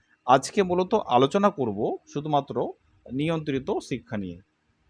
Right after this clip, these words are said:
তাহলে নিয়ন্ত্রিত শিক্ষাটা কি?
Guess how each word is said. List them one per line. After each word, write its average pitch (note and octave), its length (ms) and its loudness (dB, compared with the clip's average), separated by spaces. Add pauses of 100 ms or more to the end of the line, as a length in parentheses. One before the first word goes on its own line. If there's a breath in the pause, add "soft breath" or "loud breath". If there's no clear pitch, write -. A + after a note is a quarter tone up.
(2250)
তাহলে F3+ 340 12
নিয়ন্ত্রিত E3+ 640 10
শিক্ষাটা E3 580 6
কি? F#3 240 2